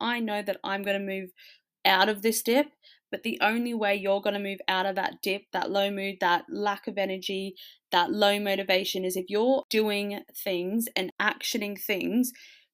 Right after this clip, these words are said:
to move you closer towards how you want to feel, which is happy, healthy, enjoying life,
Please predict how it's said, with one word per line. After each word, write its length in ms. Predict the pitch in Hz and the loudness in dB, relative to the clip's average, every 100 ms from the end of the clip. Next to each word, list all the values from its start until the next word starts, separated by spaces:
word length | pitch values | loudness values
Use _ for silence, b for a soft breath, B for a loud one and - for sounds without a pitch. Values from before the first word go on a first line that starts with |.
| - | -2
to 120 | 233 | 2
move 420 | 220 214 214 208 - | 4 4 2 -2 -10
you 520 | 180 208 208 208 202 - - | -10 -4 -2 -2 -4 -6 -6
closer 460 | 240 226 233 247 | 0 2 2 -2
towards 280 | 233 220 196 | -2 -4 -4
how 200 | - 196 | -2 -2
you 200 | 196 190 | -2 -4
want 220 | 185 180 | -4 -4
to 140 | - 226 | -4 -6
feel, 400 | - 247 269 277 | 0 6 6 6
which 220 | 220 - | 0 -4
is 160 | 196 - b b _ - | -8 -8 b b _ -10
happy, 360 | 214 - 226 | -6 -2 -2
healthy, 520 | 214 220 202 202 214 | -2 0 -2 0 -2
enjoying 440 | 208 196 190 190 202 | -2 -2 0 0 0
life, 480 | 185 185 240 302 | 0 2 2 2